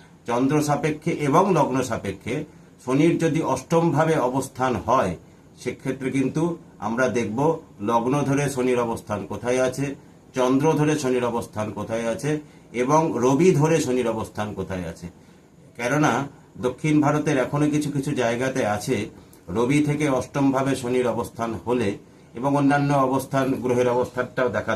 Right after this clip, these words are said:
দরকার, তাহলে স্বাস্থ্য সমস্যা দেখা যেতে পারে। সেক্ষেত্রে তিনটে শর্তই বিচার করা দরকার, এবং প্রত্যেকের কাছে আমার বক্তব্য, শনির অবস্থান বিচার করার সাথে প্রত্যেকের জন্মকালীন শনি উপচয় স্থানে আছে কিনা, তিন, ছয়, দশ,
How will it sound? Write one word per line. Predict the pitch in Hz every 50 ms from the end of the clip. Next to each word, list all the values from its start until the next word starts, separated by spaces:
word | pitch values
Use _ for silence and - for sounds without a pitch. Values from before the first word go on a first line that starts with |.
| 101 98
দরকার, | 92 - - 143 151 147 - - - - - - - - - -
তাহলে | - 110 120 127 135 156 180 170 170 - -
স্বাস্থ্য | - 123 120 - - 131 - -
সমস্যা | 120 127 131 127 - 131 123 110
দেখা | 104 - 107 92 95
যেতে | 87 90 76 85
পারে। | 82 85 87 - - - - - - - -
সেক্ষেত্রে | - 117 - - 139 135 131 135 147 151 156 156 151 - - - - - -
তিনটে | 139 135 135 - 156 147 - 135
শর্তই | 131 127 - - 151 156 165 156 - 107
বিচার | 113 - 127 - - -
করা | 110 107 110 95 107
দরকার, | 107 104 92 135 143 139 - - - - - - - 117
এবং | 123 131 127 135 -
প্রত্যেকের | - 143 139 - - 165 156 156 165 156 139 160
কাছে | 156 - 156 165 160 151
আমার | 151 139 131 131
বক্তব্য, | 120 120 - - 120 110 95 87 127 160 175 - - - - - - -
শনির | - 127 131 139 151 147 147
অবস্থান | 147 151 147 147 - 147 147 147 131 117
বিচার | 127 131 135 127 127 131
করার | 131 131 131 123 - -
সাথে | 123 123 147 147 151 147 147 - - - - - - - -
প্রত্যেকের | 131 131 - - 135 - 131 123 101 92
জন্মকালীন | 123 123 127 139 147 143 139 147 143 151 156 151 151 - - - - - - -
শনি | 123 127 139 143 139 123
উপচয় | - 120 131 127 139 135 135 131 -
স্থানে | - 127 120 120 120 113 110
আছে | 107 - 113 107
কিনা, | 120 120 123 123 117 -
তিন, | 120 110 110 104 -
ছয়, | 107 104 104 98 107
দশ, | 107 98